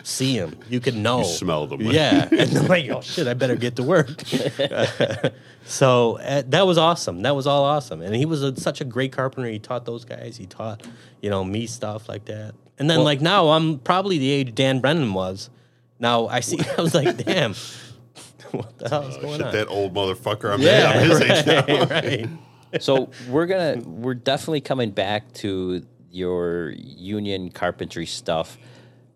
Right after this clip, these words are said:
Speaker 3: But at what point do you decide to go into the military?
Speaker 1: I had just become a journeyman carpenter. Uh, I was working with another journeyman. We were both, I think, twenty-two,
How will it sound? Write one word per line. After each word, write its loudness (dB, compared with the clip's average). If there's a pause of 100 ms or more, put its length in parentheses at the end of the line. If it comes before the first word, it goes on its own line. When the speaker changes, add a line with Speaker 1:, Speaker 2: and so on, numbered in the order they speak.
Speaker 3:
But 0
at -2
what -4
point -6
do -6
you -2
decide -4 (120)
to -16
go -4
into -10
the -6
military? -10 (720)
Speaker 1:
I -10
had -14
just -4
become -8
a -6
journeyman -10
carpenter. -12 (840)
Uh, -6 (440)
I -2
was -6
working -2
with -4
another -6
journeyman. -12
We -14
were -8
both, -8
I -8
think, -14
twenty-two, -14